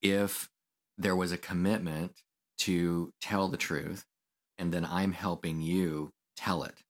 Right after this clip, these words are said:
over the course of time, just for what it's worth. So y-, you're putting your couples therapist in a very weird predicament, because the reality is his or her client is both of you. So you can't,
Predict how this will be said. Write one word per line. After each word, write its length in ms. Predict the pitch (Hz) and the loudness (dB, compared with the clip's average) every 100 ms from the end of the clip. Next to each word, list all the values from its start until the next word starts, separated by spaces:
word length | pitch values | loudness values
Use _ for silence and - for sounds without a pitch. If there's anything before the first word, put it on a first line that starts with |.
| _ _ _ | _ _ _
over 180 | 90 82 | -4 -2
the 80 | 80 | -4
course 340 | - 82 - | -2 -4 -4
of 80 | 78 | -8
time, 420 | - 80 67 - - _ _ _ - | -8 -8 -8 -10 -16 _ _ _ -2
just 240 | 101 95 | 0 0
for 100 | 90 | 0
what 140 | 82 78 | 0 -2
it's 160 | - | -2
worth. 320 | 90 73 69 - _ - | -2 0 -2 -8 _ -2
So 340 | - 110 101 - | 4 4 4 0
y-, 80 | - 117 | -4 0
you're 120 | 95 | 0
putting 340 | - 120 107 | 2 4 6
your 120 | 90 | 4
couples 420 | 80 104 98 87 - | 2 0 0 -2 -2
therapist 440 | 80 78 78 - | -4 -4 -6 -4
in 80 | 80 | -4
a 60 | |
very 380 | 78 85 82 82 - | -2 0 0 -2 -2
weird 320 | 87 82 80 | 2 2 0
predicament, 600 | 78 73 92 78 73 71 | -2 -2 -2 -2 -4 -4
because 400 | 85 95 78 73 | -4 -2 -2 -4
the 120 | 90 | -4
reality 500 | 78 98 95 98 90 | 0 2 4 2 0
is 280 | 82 76 73 - _ _ _ | -2 -4 -10 -16 _ _ _
his 240 | - 110 | 0 2
or 100 | 90 | 0
her 200 | - 87 | 0 -4
client 720 | - - 87 95 113 151 - - _ _ _ _ _ - | -6 -8 -4 0 2 0 -4 -18 _ _ _ _ _ 0
is 340 | 98 87 80 _ | 2 2 -2 _
both 460 | 92 95 101 101 - - | -2 2 4 2 -4 -4
of 160 | 80 | -2
you. 200 | 78 - - _ _ _ _ _ - | -4 -8 -16 _ _ _ _ _ -2
So 100 | 92 | 4
you 180 | 87 95 | 4 4
can't, 380 | - 123 95 | 2 0 0